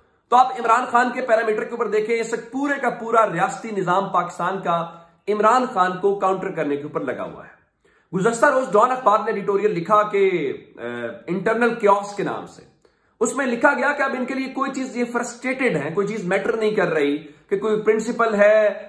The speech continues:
unprincipled है, democratic है, democratic है या अनडेमोक्रेटिक है। अब मैं आपको इस बारे में एक और ऐसी शख्सियत बताना चाहता हूं। एक और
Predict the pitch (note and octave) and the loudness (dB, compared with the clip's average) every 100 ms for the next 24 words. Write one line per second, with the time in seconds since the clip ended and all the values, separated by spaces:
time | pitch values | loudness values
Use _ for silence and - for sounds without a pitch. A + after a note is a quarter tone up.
0 | - F3 A3 - A3 F#3+ G#3 G#3+ G3+ F#3+ | -2 2 2 0 -2 -2 -2 2 2 4
1 | G3 G3 E3 D#3 G3+ G#3+ G3+ G3+ G3 F#3+ | 4 4 2 0 0 2 2 0 -2 -4
2 | - E3 F3 G3 G3+ G#3 F#3 F#3 F#3+ F3 | -4 -2 0 0 0 -2 -2 -2 0 0
3 | F3+ D#3+ D3+ C#3 - F2 F2 - _ _ | 0 0 -2 -4 -8 -12 -18 -20 _ _
4 | _ _ _ _ G3 A#3 C#4 C4 C4 - | _ _ _ _ 0 2 2 0 -4 2
5 | A3+ B3 A#3+ A3+ A#3 G#3+ A3+ G#3+ F#3 G3 | 4 4 2 4 2 2 -6 -10 -8 -8
6 | F#3 F3 F3 E3+ D#3+ A3 D#3 - - _ | -4 -4 0 0 2 2 0 -4 -14 _
7 | _ _ _ - B3 B3 C4+ C4+ - | _ _ _ 2 4 6 4 2 -6